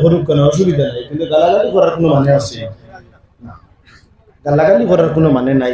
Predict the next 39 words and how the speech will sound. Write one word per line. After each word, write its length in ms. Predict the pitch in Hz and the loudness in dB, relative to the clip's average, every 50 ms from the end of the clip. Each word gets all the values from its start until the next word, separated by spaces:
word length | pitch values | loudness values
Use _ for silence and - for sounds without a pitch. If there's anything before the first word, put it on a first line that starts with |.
| 127 - | -6 -4
অমুক 300 | - 165 185 202 196 160 | -2 0 2 2 0 -2
ইটা 160 | 175 - 185 143 | -2 -2 0 0
বেদাত, 480 | 147 175 170 180 175 170 160 - - | 0 0 2 2 2 2 0 -2 -6
ইটা 220 | 160 156 - 175 143 | -6 -2 -2 0 2
পারে 220 | 156 160 170 170 | 2 2 2 2
না, 120 | 170 165 160 156 | 0 0 -2 -2
ইটা 200 | 151 - 180 165 | -2 -2 -2 -2
ওটা 220 | 156 156 - 170 | 0 0 0 -2
না, 160 | 165 160 165 160 | -2 0 -2 -4
ইটা 200 | 151 151 - 160 | -4 -2 -4 -4
হতা 240 | 151 160 - 170 170 175 | -4 -4 -4 -4 -6 -6
না, 120 | 170 170 - - _ _ _ _ _ _ _ | -6 -12 -14 -16 _ _ _ _ _ _ _
ও 120 | 165 185 190 | 0 0 0
সদ্য 240 | - 202 180 180 233 196 | 2 0 0 2 0 2
গোষ্ঠী 280 | 196 226 - - 247 196 | 2 0 -2 0 -2 0
তুলি 220 | 175 196 180 175 | 2 2 2 2
গেই 160 | 160 156 147 139 | 2 0 0 2
দাঁড়ায় 240 | 143 143 139 135 | 2 2 2 0
থাকে। 300 | - - 143 - - - - - - - _ _ _ _ _ _ _ _ _ _ _ | -2 -2 -6 -8 -8 -10 -16 -20 -20 -20 _ _ _ _ _ _ _ _ _ _ _
ইয়ে 120 | 185 233 233 | -4 -4 -2
কিতা 220 | - 220 - 247 | -2 -2 -2 -2
ভুল 180 | 208 196 208 185 151 | 0 2 0 0 2
করলো? 240 | 160 156 143 139 127 117 117 113 - - - - - - | 0 0 2 0 0 0 -2 -6 -10 -12 -16 -18 -10 -8
মুস্তাহাবি 420 | 175 151 - - 240 247 240 254 247 | -8 -8 -2 0 0 0 2 2 0
আমলে 260 | 233 226 233 233 220 | 0 2 0 0 0
ভুল 160 | 208 220 - | 0 0 0
করলো, 200 | 220 214 214 208 | 0 2 2 2
করি 180 | 180 190 185 190 | 2 4 2 2
গুনাহ 360 | 175 175 160 156 156 170 185 185 | 0 -2 -2 -2 0 0 0 0
করলো? 240 | 170 147 135 127 117 110 104 107 - - - _ _ _ _ _ _ _ _ _ _ _ _ _ _ _ | 0 -2 -4 -4 -6 -10 -12 -16 -20 -20 -20 _ _ _ _ _ _ _ _ _ _ _ _ _ _ _
নবীর 240 | 151 147 175 196 208 | -4 -2 0 0 2
মহব্বতে 540 | 190 165 - 196 190 190 226 - - 202 160 - | 0 0 2 2 0 0 0 0 0 0 0 0
করছে। 340 | 143 123 104 - - - - - - _ _ _ _ _ _ _ _ _ _ _ _ _ _ _ _ _ 160 | -2 -4 -6 -6 -10 -14 -16 -20 -20 _ _ _ _ _ _ _ _ _ _ _ _ _ _ _ _ _ -8
হ্যাঁ, 140 | 190 - - - - _ _ _ _ _ _ _ _ _ _ _ - - - 143 | -8 -8 -8 -12 -20 _ _ _ _ _ _ _ _ _ _ _ -4 -4 -2 -2
ওটার 180 | 143 156 156 | 0 0 2
লাগিয়া 260 | 165 165 160 165 160 | 2 2 2 2 2
নবীর 260 | 151 151 151 160 147 202 | 2 2 2 2 2 2
মহব্বতে 460 | 208 196 220 202 170 208 190 185 190 | 2 2 0 2 0 0 2 2 0
সব 180 | 190 208 202 | 2 0 -2